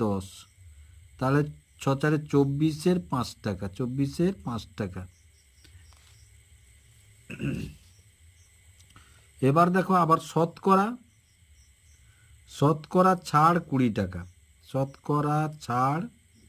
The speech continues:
কুড়ি টাকা। তাহলে আশি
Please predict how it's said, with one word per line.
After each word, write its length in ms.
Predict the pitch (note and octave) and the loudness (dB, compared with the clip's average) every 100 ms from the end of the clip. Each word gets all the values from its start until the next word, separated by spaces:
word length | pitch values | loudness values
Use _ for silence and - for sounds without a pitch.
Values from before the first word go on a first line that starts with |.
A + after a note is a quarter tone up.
| _ _ _ _ _ _ _ _ _ _ _ _ - | _ _ _ _ _ _ _ _ _ _ _ _ -2
কুড়ি 240 | D3 C3+ G#2 | 2 4 2
টাকা। 240 | G#2 F#2 F2 F2 _ _ _ _ _ _ _ _ _ _ _ - - _ _ _ _ _ _ _ _ _ _ _ _ - _ _ _ _ _ _ _ _ _ _ - | -4 -6 -12 -18 _ _ _ _ _ _ _ _ _ _ _ -20 -20 _ _ _ _ _ _ _ _ _ _ _ _ -20 _ _ _ _ _ _ _ _ _ _ 0
তাহলে 320 | C3+ D3+ D#3+ E3+ - - - B2+ | 2 4 4 4 0 -20 -6 -4
আশি 240 | - - | -2 0